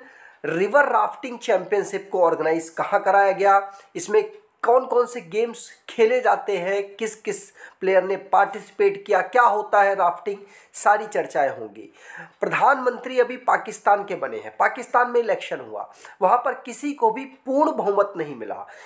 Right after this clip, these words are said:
सबसे बड़ी पार्टी, अ, सबसे बड़ी पार्टी इमरान खान की बनके उभरी, लेकिन वो पार्टी के लोगों से चुनाव नहीं लड़ रहे थे, जिसकी वजह से उनको भी यहाँ पर majority नहीं मिली थी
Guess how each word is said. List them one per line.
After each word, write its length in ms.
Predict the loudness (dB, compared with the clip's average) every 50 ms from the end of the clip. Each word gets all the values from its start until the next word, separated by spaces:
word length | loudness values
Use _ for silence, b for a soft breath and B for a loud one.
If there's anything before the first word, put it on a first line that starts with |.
| B B B
सबसे 380 | -2 0 0 0 0 -4 -2 0
बड़ी 220 | 2 0 0 0
पार्टी, 480 | 0 2 2 2 2 -2 -6 -12 -10 -2 2
अ, 140 | 2 2 2
सबसे 380 | 2 0 -2 -2 -2 -4 -2
बड़ी 200 | 0 0 0 0
पार्टी 520 | -2 0 0 0 0 0 -4 -8 -10 -12 B B B B B B
इमरान 500 | -6 -2 2 2 4 4 4 2 0 -2 -6
खान 300 | -2 0 0 0 0 -4
की 140 | -10 -14
बनके 680 | -6 -4 -4 -4 -4 -4 -4 -2 -2 -2 -4 -8 -18 _ _ _ -4
उभरी, 420 | -2 0 0 0 0 -2 -6 -10 -10
लेकिन 480 | -8 -8 -8 -4 -4 -4 -4 -4 -8 b b b b b b b _ -10
वो 480 | -2 2 4 4 4 4 2 0 -4 -10 -20 _ _ 2
पार्टी 440 | 4 4 4 4 2 -2 -6 -8
के 220 | -6 -4 -4 -4 -4
लोगों 560 | -4 -6 -6 0 2 4 4 4 2 0 -2
से 380 | -2 -4 -6 -8 -8 -8 -10 -14 -18 -18 -12 -10
चुनाव 440 | 0 2 4 4 4 4 2 0
नहीं 200 | -4 -6 -6 -2
लड़ 160 | 0 0 0 0
रहे 220 | -2 -6 -10 -12
थे, 260 | -10 -8 -8 -8 -8
जिसकी 340 | -6 -6 -6 -6 -6 -6 -2
वजह 220 | -2 0 0 0
से 300 | 0 0 0 0 0 0 B B B B B B _ -8
उनको 380 | -6 -6 -4 -2 0 2 2 2
भी 120 | 0 -2
यहाँ 180 | -4 -4 -4 0
पर 180 | 0 0 0
majority 560 | 0 0 -2 -2 0 0 -2 -2 -4 -8 -8
नहीं 180 | -8 -8 -8 -8
मिली 240 | -10 -12 -14 -14 -16
थी 220 | -16 -18 -20 -20